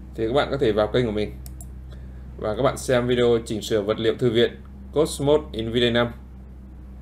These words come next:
Trong video này mình đã nói rõ cách tải vật liệu và cách điều chỉnh vật liệu. Thì ở đây chúng ta có thêm một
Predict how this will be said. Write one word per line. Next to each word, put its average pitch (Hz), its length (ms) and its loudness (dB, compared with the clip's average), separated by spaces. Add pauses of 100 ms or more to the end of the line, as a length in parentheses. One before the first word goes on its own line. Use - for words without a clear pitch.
(220)
Trong 135 180 4
video 135 200 6
này 110 160 4
mình 104 180 -2
đã 107 80 0
nói 110 200 0
rõ 151 360 0 (260)
cách 175 240 -2
tải 107 140 4
vật 104 120 -4
liệu 104 200 0
và 90 160 -6
cách 143 140 0 (100)
điều 110 180 4
chỉnh 98 180 -4
vật 101 140 -6
liệu. 113 140 4 (3750)
Thì 127 100 2
ở 117 40 6
đây 131 180 10
chúng 131 80 2
ta 135 120 8
có 123 100 8
thêm 147 140 2
một 127 100 2